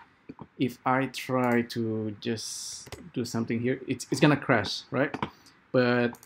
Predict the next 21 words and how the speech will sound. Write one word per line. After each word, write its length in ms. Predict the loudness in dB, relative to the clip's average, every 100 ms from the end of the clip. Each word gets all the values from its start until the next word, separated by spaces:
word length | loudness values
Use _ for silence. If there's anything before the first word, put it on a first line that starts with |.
| 2
anyhow, 440 | 6 6 6 2 0
we 100 | 4
can, 320 | 6 6 4 -6 _ _ _ _ 2
we 80 |
can 160 | 6 6
still 360 | 6 8 10 8
create, 520 | 4 6 8 6 2 -14 -20 -16 -2
um, 460 | 0 2 2 0 -4 _ _ _ _ _
some 300 | _ -4 -2
interesting 400 | 0 -2 0 2
result. 420 | 4 2 2 0 -4 _ -10 -10 -12 _ _ -18 -18 _ _ -16
So 400 | 2 6 8 8
yeah, 300 | 8 8 6 4 _ _ _ _ _ _ _ _ _ _ _ _ _ -4
let 240 | -4 -2
me 540 | -2 2 4 4 4 0
take 220 | 2 4 6
you 80 |
through 280 | 4 4 4
the 60 | 4
creation 480 | 2 4 4 2
of 120 | 0